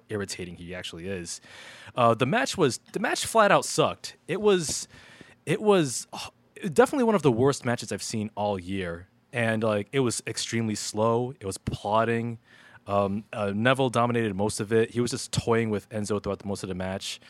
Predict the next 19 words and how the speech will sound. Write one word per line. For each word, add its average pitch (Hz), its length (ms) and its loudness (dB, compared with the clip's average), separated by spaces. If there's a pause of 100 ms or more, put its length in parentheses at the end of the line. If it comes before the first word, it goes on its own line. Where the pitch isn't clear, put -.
(320)
um, 92 320 -2
ninety 104 220 -2
percent 101 300 -4
of 95 100 -4
it. 98 180 -2 (500)
And 113 120 -4
then 123 140 4
there 127 120 4
was, 113 180 2
like, 104 280 0 (100)
towards 120 240 0
the 107 140 -6
end, 113 400 -2
Enzo 110 460 0
rolled 104 180 2
out 104 140 2
of 98 60 -2
the 95 100 -4
ring 117 320 0